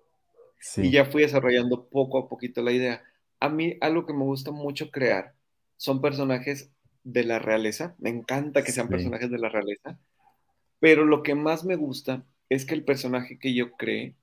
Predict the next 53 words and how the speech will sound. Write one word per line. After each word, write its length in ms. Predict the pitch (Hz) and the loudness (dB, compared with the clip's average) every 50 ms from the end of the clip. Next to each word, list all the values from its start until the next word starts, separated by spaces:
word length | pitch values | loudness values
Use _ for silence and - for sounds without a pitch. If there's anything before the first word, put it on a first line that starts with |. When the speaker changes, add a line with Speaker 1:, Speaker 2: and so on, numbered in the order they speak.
| _ _ _ _ _ | _ _ _ _ _
Speaker 2:
tenga 480 | - 131 127 127 127 131 127 - - _ | -2 0 0 0 -2 -4 -4 -6 -8 _
una 260 | - 131 123 123 123 | -4 -2 -2 0 -2
historia. 540 | 127 123 123 - - 127 120 110 85 - - _ _ _ _ _ _ _ _ _ _ _ _ _ _ | -2 -4 -6 -4 0 0 0 0 -2 -6 -14 _ _ _ _ _ _ _ _ _ _ _ _ _ _
No 160 | - 175 185 | 4 4 6
me 120 | 190 202 | 6 6
Speaker 1:
Ujú. 20 | 185 | 6
Speaker 2:
gusta, 300 | 180 180 117 120 175 - | 6 6 4 2 0 0
jamás 400 | - 117 113 117 123 143 156 156 | 0 -2 0 2 2 2 2 2
me 60 | 151 | 2
gusta 200 | 135 131 131 139 | 2 2 2 0
explicar 320 | 139 - - 135 123 123 117 | -6 -4 -6 0 0 0 0
la 60 | 123 | 0
historia 300 | 123 - 123 117 117 117 | 0 0 0 0 0 0
porque, 200 | 120 113 - - | -4 -8 -8 -12
pues, 180 | - 104 101 104 | -14 -14 -14 -14
es 100 | 101 - | -16 -16
como 260 | - 113 113 - _ _ _ _ _ _ _ _ _ _ - | -18 -18 -20 -20 _ _ _ _ _ _ _ _ _ _ -2
que 120 | 110 - - | 0 4 6
cada 220 | 120 113 117 123 | 6 8 8 8
quien 180 | 117 127 120 117 | 8 8 8 8
la 80 | 117 | 6
haga 120 | 113 113 113 | 4 4 0
Speaker 1:
<laughs> 20 | |
Speaker 2:
a 220 | 113 - - - - | -2 -2 -4 -6 -6
su 60 | 120 | -8
interpretación, 640 | 117 - 110 - - 113 110 110 107 - 113 107 107 | -12 -14 -14 -8 -6 0 2 2 2 2 0 -2 -2
¿no? 140 | 127 143 - _ _ _ 151 | -4 -8 -10 _ _ _ -10
Speaker 1:
Sí, 240 | 143 - - 127 117 | -8 0 2 2 2
sí, 0 | 110 | 4
Speaker 2:
Pero 220 | 110 139 143 143 143 | 4 6 6 6 6
Speaker 1:
sí. 0 | |
Speaker 2:
me 120 | 147 147 143 | 4 2 2
gusta 440 | 135 139 143 143 - - 156 156 - - _ | 2 2 0 -2 -4 -6 -6 -6 -6 -6 _
que 80 | 135 | -6
sea 140 | 131 131 135 | 0 2 2
un 120 | 135 139 135 | 2 2 0
personaje 440 | 147 135 131 131 127 127 123 123 - | 0 0 0 -2 -4 -4 -4 -6 -8
que 120 | - 131 | -12 -10
tú 160 | 131 - 135 | -6 -4 0
veas 300 | 127 135 135 139 135 135 | 4 4 4 4 2 -4
y 100 | - - | -10 -6
que 80 | - 123 | -2 0
digas, 380 | 123 123 117 113 113 - _ _ | 0 0 0 -2 -6 -12 _ _
"Ah, 380 | - 131 135 139 139 139 - - - | -4 -2 -2 -2 -2 -4 -6 -6 -2
lo 180 | 131 131 131 | 0 0 0
podría 340 | - 131 131 131 135 139 147 147 | 2 2 4 6 6 6 6 6
ver 340 | 151 147 143 147 147 - _ _ _ _ _ - | 4 4 4 2 -2 -8 _ _ _ _ _ -4
en 120 | 147 160 | 0 0
alguna 340 | 160 147 135 139 131 120 - | 2 2 2 2 0 0 0
película, 800 | - 117 117 131 135 135 135 135 131 123 120 120 117 113 110 - - | -2 2 2 2 2 2 0 -2 0 2 2 2 0 0 -2 -6 -8
en 140 | 117 113 | -10 -8
algún 360 | 110 107 107 - 113 113 113 113 | -8 -8 -8 -8 -8 -8 -4 -2
libro, 680 | 120 143 156 156 147 127 123 117 117 117 117 - - | -2 0 0 0 0 2 0 2 0 0 -2 -4 -8